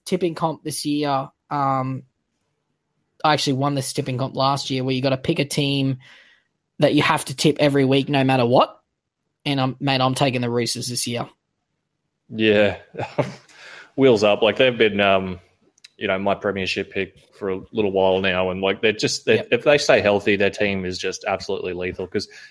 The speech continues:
Speaker 2: you know, it's been injuries the past couple of seasons that have really derailed
Speaker 1: Mm-hmm.
Speaker 2: them. Um,
Speaker 1: Yep.
Speaker 2: but, yeah, man, they, they look really spicy. And, you know, the Bill, the surprise inclusion of Billy Smith,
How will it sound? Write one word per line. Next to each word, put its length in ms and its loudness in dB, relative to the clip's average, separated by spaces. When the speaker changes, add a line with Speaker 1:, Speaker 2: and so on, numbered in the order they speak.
Speaker 2:
you 80 2
know, 60 4
it's 80 -2
been 140 2
injuries 360 4
the 80 -2
past 240 0
couple 180 -2
of 40 -6
seasons 320 -4
that 140 -2
have 60 -6
really 200 -2
derailed 440 -2
Speaker 1:
Mm-hmm. 200 -4
Speaker 2:
them. 120 -6
Um, 380 -4
Speaker 1:
Yep. 200 -4
Speaker 2:
but, 340 2
yeah, 380 0
man, 240 0
they, 140 2
they 180 2
look 240 2
really 460 4
spicy. 580 2
And, 140 0
you 40 2
know, 140 2
the 140 -2
Bill, 300 4
the 200 4
surprise 540 2
inclusion 420 2
of 80 -4
Billy 240 2
Smith, 320 -2